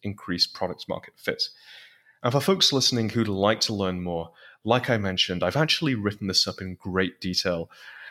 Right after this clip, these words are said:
Uh, just search for superhuman product market fit, and you'll find a whole algorithm for helping you figure this out.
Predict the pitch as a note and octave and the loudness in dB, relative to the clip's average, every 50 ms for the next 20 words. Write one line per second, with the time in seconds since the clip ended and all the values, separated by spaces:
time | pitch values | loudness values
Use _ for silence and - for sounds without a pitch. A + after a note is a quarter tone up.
0 | - _ _ A2+ F2+ F2+ F2+ - - A#2+ A#2 - - - - - B2 B2 B2+ - | -20 _ _ -4 -4 -2 0 2 2 4 4 6 6 4 4 4 4 2 2 2
1 | - - - G#2 - - - - B2+ - - A#2+ - A#2+ A#2 A2 G#2 F#2+ F2+ - | 0 -4 -4 0 2 2 4 4 2 0 -4 -6 -4 -2 -2 0 -2 -4 -4 -6
2 | - - C#3 G2+ F#2+ - - - G2 F#2 - G2+ - - - F#2 E2+ - - F#2+ | -2 0 0 0 0 -2 -2 -2 -2 -4 -4 -8 -8 -4 -2 0 0 0 0 0
3 | G2 G2 F#2+ F#2+ - - - A2+ A2+ A2 G#2+ G2+ G2+ G2+ - - - - - - | -2 -4 -4 -4 -4 -2 0 2 2 2 2 2 0 -2 -6 -10 -18 -20 -20 -20
4 | _ _ _ - A#2+ - - C3+ C3+ C#3 B2+ A#2 - - - _ - G2+ G#2 A2 | _ _ _ -6 -6 -2 2 2 4 4 4 2 -2 -4 -10 _ 0 2 4 4
5 | A2+ G#2+ A2 F#2+ F2+ F2+ E2 F2 D#2+ E2 D#2+ D#2+ - _ _ _ _ _ _ _ | 4 2 2 2 2 2 2 2 0 0 -2 -6 -10 _ _ _ _ _ _ _
6 | _ _ - - - G2 F#2 - G#2 F#2+ - - G2+ F#2+ F#2 F2+ - - F#2 F2+ | _ _ -14 -8 -6 -6 -4 -2 0 -2 -2 -2 -4 -4 -4 -4 -4 -2 -2 -2
7 | E2 E2+ - - F2 F2 - - - | -2 -2 -2 0 0 -2 -4 -6 -8